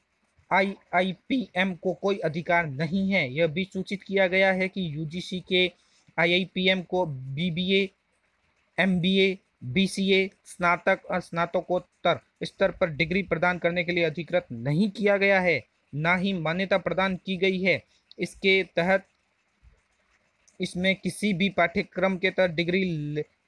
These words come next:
देने पर रोक लगाई गई है। यह है दैनिक भास्कर की ऑफिशियल न्यूज़। यह सी-, यह सूची यूजीसी की ऑफिशियल वेबसाइट से ली गई है। इसमें उल्लेखित है कि भारतीय शिक्षा परिषद लखनऊ,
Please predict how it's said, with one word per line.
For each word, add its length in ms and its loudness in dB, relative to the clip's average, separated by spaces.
देने 340 2
पर 260 0
रोक 320 -2
लगाई 280 2
गई 280 0
है। 280 -4
यह 140 -2
है 140 0
दैनिक 420 -4
भास्कर 680 -4
की 400 -6
ऑफिशियल 600 -4
न्यूज़। 360 -2
यह 120 2
सी-, 340 -6
यह 100 2
सूची 460 -4
यूजीसी 480 -2
की 160 -8
ऑफिशियल 460 -2
वेबसाइट 400 0
से 120 -2
ली 160 -4
गई 240 -2
है। 160 0
इसमें 300 -6
उल्लेखित 460 -4
है 100 4
कि 160 -2
भारतीय 540 -2
शिक्षा 360 -4
परिषद 580 -4
लखनऊ, 360 -2